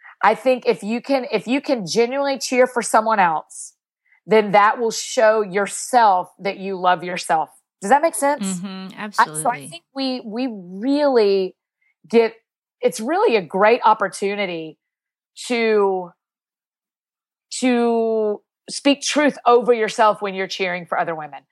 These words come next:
Speaker 1: So when you walk to the swimming pool this summer and it's, you know, you and your kids and everybody else is in there and their kids, the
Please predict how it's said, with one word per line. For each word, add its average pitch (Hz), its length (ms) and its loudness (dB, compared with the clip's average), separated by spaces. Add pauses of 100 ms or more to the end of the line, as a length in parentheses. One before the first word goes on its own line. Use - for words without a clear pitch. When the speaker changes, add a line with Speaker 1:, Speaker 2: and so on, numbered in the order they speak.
(220)
Speaker 1:
So 269 140 2
when 247 140 4
you 247 100 -2
walk 269 360 2
to 262 100 -4
the 254 140 0
swimming 247 400 -6
pool 190 260 -4
this 190 180 -6
summer 190 380 -2 (300)
and 220 140 4
it's, - 420 -2
you 226 140 -2
know, 202 160 4
you 196 280 -4
and 269 100 -4
your 254 140 0
kids 226 260 -6
and 202 60 -6
everybody 208 200 0
else 214 180 -2
is 214 160 -10
in 208 100 -10
there 196 300 -4
and 196 180 -4
their 208 200 0
kids, 175 580 -6 (460)
the - 120 2